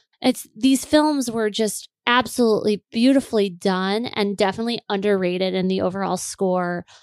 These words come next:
of Disney films because, like, it was one of the first times that you had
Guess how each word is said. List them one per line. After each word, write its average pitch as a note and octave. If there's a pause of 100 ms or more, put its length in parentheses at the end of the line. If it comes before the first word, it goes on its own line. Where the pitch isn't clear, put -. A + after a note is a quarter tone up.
(260)
of G3+
Disney G3
films F#3
because, G#3+
like, G#3 (1000)
it C4
was B3+
one A3+
of C#4+
the C#4+
first C#4
times A#3
that A3+
you A#3
had G#3+